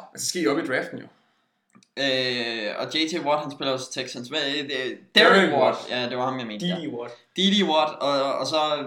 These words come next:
Speaker 2: hvem var nu? Øh, Pouncy og Pouncy. De
Speaker 1: Det er
Speaker 2: spiller
Speaker 1: faktisk,
Speaker 2: også
Speaker 1: ja.
Speaker 2: begge to for Chargers. Så jeg synes, at Steelers helt sikkert skal,
Speaker 1: Altså også Steelers.
Speaker 2: skal have Nick Bosa. Ja.
Speaker 1: Ja.
Speaker 2: Nå,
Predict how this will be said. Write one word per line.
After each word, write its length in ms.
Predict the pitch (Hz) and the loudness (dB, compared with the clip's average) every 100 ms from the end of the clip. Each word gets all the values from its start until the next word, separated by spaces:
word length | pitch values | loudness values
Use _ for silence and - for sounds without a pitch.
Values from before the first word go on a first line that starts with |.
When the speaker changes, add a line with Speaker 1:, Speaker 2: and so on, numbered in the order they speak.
| 127 | -6
Speaker 2:
hvem 180 | 147 165 | -6 -4
var 120 | 156 | -4
nu? 220 | 151 139 | -6 -6
Øh, 160 | 107 127 - | -6 -6 -2
Pouncy 340 | 147 175 - | 0 0 -2
og 120 | 131 | -6
Pouncy. 360 | - 113 120 - | -4 -4 -6 -10
De 20 | 107 - | -14 -10
Speaker 1:
Det 20 | |
er 40 | |
Speaker 2:
spiller 300 | 131 139 123 | -6 -2 0
Speaker 1:
faktisk, 200 | 120 - | 0 -2
Speaker 2:
også 20 | - | -6
Speaker 1:
ja. 60 | - | -8
Speaker 2:
begge 140 | 120 | -10
to 140 | 123 110 | -10 -14
for 100 | - | -10
Chargers. 440 | 104 110 - - _ - - - | -6 -6 -8 -16 _ -20 -20 -8
Så 100 | 135 | -6
jeg 100 | 139 | -4
synes, 300 | 156 156 156 | -4 -2 0
at 320 | 127 117 - | 0 0 -6
Steelers 320 | 139 143 135 | -6 -6 -4
helt 160 | 135 - | -6 -8
sikkert 540 | - - 143 131 127 | -10 -8 -6 -6 -8
skal, 160 | - 117 | -8 -8
Speaker 1:
Altså 140 | 131 | -6
også 120 | 127 | -6
Steelers. 400 | 139 131 117 - _ _ | -6 -6 -8 -14 _ _
Speaker 2:
skal 200 | - 120 | -10 -6
have 200 | 120 117 | -4 -6
Nick 160 | 117 113 | -8 -10
Bosa. 260 | 113 107 101 - _ _ _ _ _ _ _ - | -12 -10 -14 -18 _ _ _ _ _ _ _ -18
Ja. 100 | 98 - _ | -16 -16 _
Speaker 1:
Ja. 40 | - - - - - - - - - - | -20 -20 -20 -20 -20 -20 -20 -20 -12 4
Speaker 2:
Nå, 260 | 139 123 | 6 6